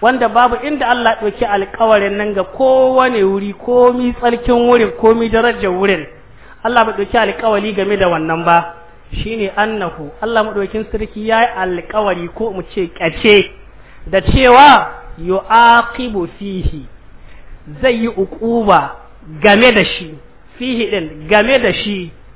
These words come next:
shi Baladul Harami ko Masjidul Harami, game da shi, alal hammi bis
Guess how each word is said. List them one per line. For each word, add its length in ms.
shi 340
Baladul 520
Harami 600
ko 180
Masjidul 480
Harami, 540
game 260
da 100
shi, 320
alal 400
hammi 400
bis 160